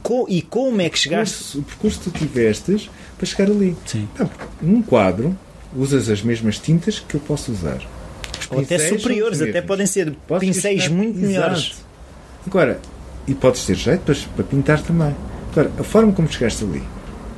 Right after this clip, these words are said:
Speaker 2: por isso é que eu digo, se aquilo está a vender, eu não, não, não posso ir, porque ele está a vender mais, eu não vou copiar. Não vale a pena. Eu também sei fazer.
Speaker 1: Tecnicamente,
Speaker 2: Trabalhamos no
Speaker 1: sim.
Speaker 2: mesmo material, trabalhamos tudo.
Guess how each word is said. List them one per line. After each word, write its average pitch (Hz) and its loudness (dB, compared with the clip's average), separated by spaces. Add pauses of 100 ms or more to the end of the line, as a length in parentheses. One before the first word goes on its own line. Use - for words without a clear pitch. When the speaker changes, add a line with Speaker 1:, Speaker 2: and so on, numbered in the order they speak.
Speaker 2:
por 147 4
isso - 2
é 147 4
que - -2
eu 147 2
digo, 101 0
se - -2
aquilo 165 -2
está 160 0
a 135 4
vender, 98 2
eu 165 2
não, 196 4 (120)
não, 190 4 (460)
não 139 0
posso 185 0
ir, 110 2 (220)
porque - -14 (180)
ele 123 0
está 143 2
a 143 4
vender 139 2
mais, 127 2 (400)
eu 131 -6
não 156 4
vou 175 2
copiar. 196 2 (1000)
Não 208 2
vale 202 4
a 190 0
pena. 196 2
Eu 151 -2
também 262 2
sei 240 2
fazer. 185 2 (800)
Speaker 1:
Tecnicamente, 185 0
Speaker 2:
Trabalhamos 214 0
no 185 2
Speaker 1:
sim. 196 2
Speaker 2:
mesmo 175 0
material, 151 0
trabalhamos 175 -2
tudo. 135 0